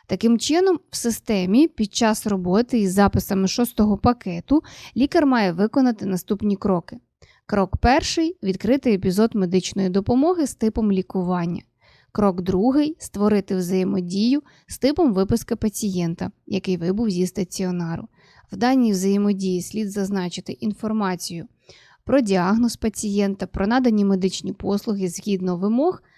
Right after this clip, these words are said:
даного пакету. І крок три — закрити епізод медичної допомоги в системі,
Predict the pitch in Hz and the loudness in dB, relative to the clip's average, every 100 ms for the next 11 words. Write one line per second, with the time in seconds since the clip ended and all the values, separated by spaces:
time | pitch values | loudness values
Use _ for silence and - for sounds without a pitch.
0 | _ 220 196 208 226 208 - 185 - 180 | _ -2 2 4 4 2 0 -2 -4 -10
1 | - - _ _ - 240 - 196 175 - | -12 -20 _ _ -6 -4 0 -2 -2 -4
2 | 233 330 - _ _ 202 226 220 220 185 | -2 0 -4 _ _ -4 -2 0 -2 -2
3 | 190 185 202 214 311 254 196 202 196 - | -4 -4 -2 0 0 0 0 0 -2 -4
4 | 180 180 196 190 220 285 262 - 240 - | -4 -4 -4 -4 0 0 -2 -6 -10 -10
5 | - 180 175 208 | -8 -6 -6 -8